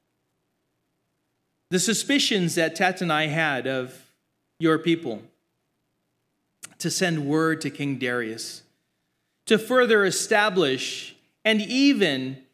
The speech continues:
help out your people to fulfill your plans and purposes there in Jerusalem, Lord, to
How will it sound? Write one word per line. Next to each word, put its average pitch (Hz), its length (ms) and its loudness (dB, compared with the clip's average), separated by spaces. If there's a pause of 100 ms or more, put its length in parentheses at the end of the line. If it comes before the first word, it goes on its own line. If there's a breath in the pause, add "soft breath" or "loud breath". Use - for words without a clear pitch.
(240)
help 208 360 0
out 190 340 2 (320)
your 170 260 4
people 160 680 -4 (1200)
to 180 260 0
fulfill 180 480 0
your 170 220 2
plans 156 440 -4
and 139 160 -2
purposes 143 540 -4
there 143 260 0
in 143 200 -2
Jerusalem, 139 640 -2
Lord, 151 320 -4
to 139 420 -2